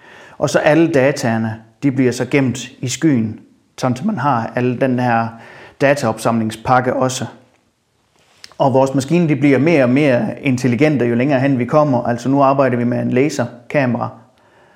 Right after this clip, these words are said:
som egentlig gør, at den, den selv følger sammenføjningen. Sådan til smeden rent faktisk,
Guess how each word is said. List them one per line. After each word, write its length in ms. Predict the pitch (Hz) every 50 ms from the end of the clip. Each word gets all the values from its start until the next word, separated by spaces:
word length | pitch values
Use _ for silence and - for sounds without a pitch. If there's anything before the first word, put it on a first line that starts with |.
| _ _ _ _
som 300 | - - 131 120 123 117
egentlig 680 | - 170 160 147 135 117 107 113 113 113 113 - - - _ _
gør, 240 | - 139 131 135 143 143 - - - - - _ _ _ _ _ _ _ _ _ _ _ _
at 240 | - 139 123 - -
den, 300 | 123 120 123 120 117 -
den 160 | 139 135 135
selv 320 | 131 - 160 147 156 - -
følger 600 | - - 147 139 139 151 160 147 113 101 - - - - _ _ _ _ _
sammenføjningen. 800 | - - 143 131 139 143 135 131 117 110 110 110 107 110 123 131 - _ _ _ _ _ _ _ _ _ _ _ _ _ _ _ _ _
Sådan 200 | - 143 123 110
til 80 | 117
smeden 340 | 110 - 160 165 151 131 120
rent 220 | 127 135 135 123 -
faktisk, 600 | 131 131 131 - - 113 - - - - - -